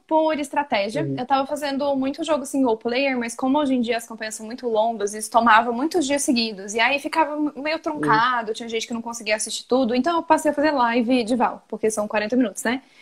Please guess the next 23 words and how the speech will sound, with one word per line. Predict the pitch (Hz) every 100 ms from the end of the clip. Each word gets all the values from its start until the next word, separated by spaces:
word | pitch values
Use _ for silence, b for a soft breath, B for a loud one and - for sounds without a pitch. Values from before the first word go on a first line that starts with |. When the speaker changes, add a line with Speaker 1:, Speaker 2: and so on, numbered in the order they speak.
| b b -
Speaker 1:
Mas | 254 277
na | 302 370
vida, | 262 254 339 370 320
assim, | 226 - 214 220 277 269 -
é... | 214 214 208 202
eu | 220
tô | 247
com | 302
muitos | 233 240 330 285
jogos, | 185 202 240 -
muitos | 233 214 247
jogos | 233 220
mesmo, | 220 185 - 208
tipo, | - 202 175 -
Speaker 2:
<laughs> |
Speaker 1:
comprados | 214 214 196 196 196 226
e | 226
não | 190
jogados, | 214 254 190 180 -
porque | -
não | 196 220
tem | 240 226
tempo. | 190 190 - 233